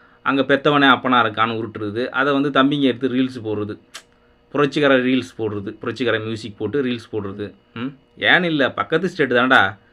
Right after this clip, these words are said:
போய் பாருங்களாடா, தம்பிங்களா. அண்ணன் சொல்ற ஓலா கதையை இன்னுமா நம்பிக்கிட்டு இருக்கீங்க? பக்கத்து ஸ்டேட் தான், போய் பாருங்க. அண்ணா அதுக்கு ஒரு கதை ஒண்ணு சொல்றாரு. என்ன அண்ணா வந்து, இவங்க அண்ணா, அண்ணனோட அண்ணன் வந்து ஒருத்தர் போயிட்டு பேசினாராம் பினராயி விஜயன்ட்ட.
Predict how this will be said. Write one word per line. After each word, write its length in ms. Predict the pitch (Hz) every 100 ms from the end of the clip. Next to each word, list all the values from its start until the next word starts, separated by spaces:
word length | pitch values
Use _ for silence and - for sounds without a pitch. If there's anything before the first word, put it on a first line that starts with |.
| _ _
போய் 180 | 143 165
பாருங்களாடா, 460 | 135 143 151 127 113
தம்பிங்களா. 580 | 117 131 151 120 95 - _ _ _ -
அண்ணன் 220 | 123 156
சொல்ற 200 | 156 143 139 135 131 123
ஓலா 200 | 143 143
கதையை 200 | 139 139
இன்னுமா 280 | 147 135
நம்பிக்கிட்டு 220 | 127 131 127
இருக்கீங்க? 600 | 113 113 123 123 98 - _ _ _
பக்கத்து 320 | - 113 165 170
ஸ்டேட் 260 | 143 110
தான், 140 | 131 135
போய் 140 | 139
பாருங்க. 600 | 123 123 123 113 113 - _ _ _
அண்ணா 200 | - 135
அதுக்கு 200 | 147 139
ஒரு 80 | 135
கதை 220 | 127 127
ஒண்ணு 120 | 147 131
சொல்றாரு. 360 | 127 120 113
என்ன 200 | 113 123
அண்ணா 220 | 120 131
வந்து, 240 | 127 120 127
இவங்க 260 | 127 131
அண்ணா, 280 | 120 135 143 117
அண்ணனோட 280 | 127 151
அண்ணன் 300 | 151 143 147
வந்து 460 | 135 135 151 151 131
ஒருத்தர் 220 | 131 117
போயிட்டு 320 | 120 127 127 110
பேசினாராம் 440 | 117 120 110 107 - _ _ _ -
பினராயி 280 | 120 120 117
விஜயன்ட்ட. 480 | 107 113 107 98